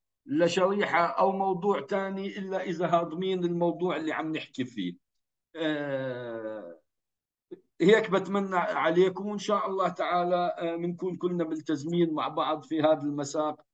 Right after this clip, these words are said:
وزي ما حكيت لكم مساق جميل وبفيد الكل، إن كان على المستوى الأكاديمي أو على المستوى العملي أو على المستوى الوظيفي إن شاء الله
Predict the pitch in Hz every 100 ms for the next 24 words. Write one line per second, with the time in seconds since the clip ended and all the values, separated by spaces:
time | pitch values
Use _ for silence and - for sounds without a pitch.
0 | _ - 139 196 180 175 175 180 180 175
1 | 165 160 190 175 139 170 180 185 175 165
2 | 151 175 175 165 160 170 147 131 - _
3 | _ 123 165 180 160 180 180 - 175 170
4 | 160 156 165 151 190 185 185 170 123 160
5 | 170 - 170 165 147 175 180 180 170 147
6 | 156 170 165 165 156 147 135 143 131 123
7 | 110 117 101 104 98